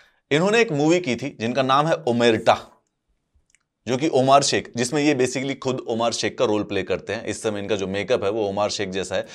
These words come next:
शायद आप यहां से देख के पहचानेंगे। This person is the ओमार शेख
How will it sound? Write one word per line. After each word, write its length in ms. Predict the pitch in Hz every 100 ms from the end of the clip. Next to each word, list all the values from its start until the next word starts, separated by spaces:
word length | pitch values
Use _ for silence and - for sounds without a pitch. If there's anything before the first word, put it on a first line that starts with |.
| - -
शायद 180 | 107 107
आप 120 | 101
यहां 220 | 110 117
से 100 | 110
देख 180 | 107 98
के 80 | 98
पहचानेंगे। 500 | 85 82 85 92 104 - - -
This 200 | 131 -
person 340 | 117 107 107 113
is 120 | 98
the 140 | 110
ओमार 260 | 101 90 82
शेख 320 | - 73